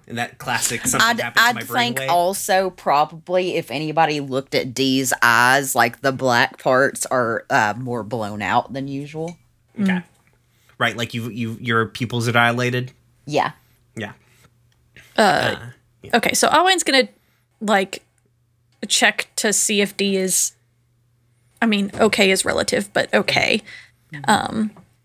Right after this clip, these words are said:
Speaker 3: and, like, help her to her feet. Um, and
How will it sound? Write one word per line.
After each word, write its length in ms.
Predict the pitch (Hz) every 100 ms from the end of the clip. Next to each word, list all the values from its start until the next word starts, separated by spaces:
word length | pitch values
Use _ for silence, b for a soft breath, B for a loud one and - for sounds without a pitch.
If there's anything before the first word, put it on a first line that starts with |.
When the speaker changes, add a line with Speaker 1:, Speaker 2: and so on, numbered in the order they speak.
| _ _ _ _ _
Speaker 3:
and, 180 | 214 190
like, 460 | 185 180 - - _ _ _
help 320 | 214 226 202 -
her 220 | 202 190
to 380 | - 202 190 -
her 140 | 208 92
feet. 520 | - 196 - - - - -
Um, 480 | - - - 220 214 - - - - - - _ _ _ _ _ -
and 960 | 190 185 180 175 180 185 196 196 -